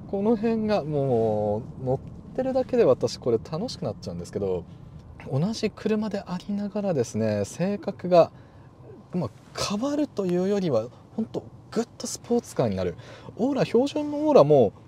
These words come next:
割とスポーティーな走りなんですよ。割とっていうか、結構スポーティーな走りなんですよ。でも、まあ、さすが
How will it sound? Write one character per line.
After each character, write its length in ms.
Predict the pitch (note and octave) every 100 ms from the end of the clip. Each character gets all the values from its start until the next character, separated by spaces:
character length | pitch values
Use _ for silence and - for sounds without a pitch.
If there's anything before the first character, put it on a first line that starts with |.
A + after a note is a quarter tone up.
| - D#3+
割 220 | A3+ C#4
と 160 | -
ス 100 | B3+
ポ 140 | - C#4
ー 20 |
テ 120 | -
ィ 20 |
ー 20 | A2+
な 80 |
走 220 | A2+ - D#3+
り 60 |
な 80 | G2+
ん 40 | E2+
で 60 |
す 100 | -
よ。 120 | E2 G#2+
割 180 | C#3+ G3+
と 100 | B3
っ 20 |
て 80 | -
い 20 |
う 20 |
か、 100 | -
結 180 | - -
構 80 | -
ス 100 | -
ポ 100 | G3
ー 40 |
テ 100 | -
ィ 20 |
ー 40 | F#2
な 40 |
走 200 | G#2 -
り 60 | C#3+
な 80 | B2
ん 60 |
で 60 | E2+
す 100 | F#2+
よ。 120 | D#2+ - - - B2
で 120 | A#3
も、 340 | B3 F3+ C#3 - - - - - -
ま 80 | D3
あ、 40 |
さ 200 | C3 -
す 180 | - F#3
が 220 | F#3+ F3+